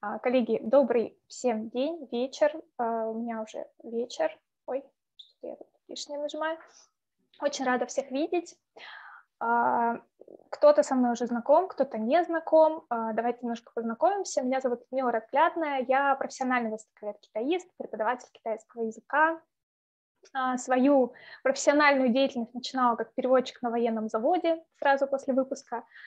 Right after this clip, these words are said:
потом продолжала в международной деятельности, и вот последние два года я исключительно развиваюсь как самозанятый преподаватель,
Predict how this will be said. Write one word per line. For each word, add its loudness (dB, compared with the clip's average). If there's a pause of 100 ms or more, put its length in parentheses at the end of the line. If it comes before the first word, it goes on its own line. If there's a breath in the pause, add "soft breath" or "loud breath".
(140)
потом 2
продолжала 4
в -2
международной 2
деятельности, 0 (100)
и 2
вот -2 (360)
последние 0 (140)
два 4
года 4
я 0
исключительно -4
развиваюсь -4
как -20
самозанятый -4
преподаватель, -6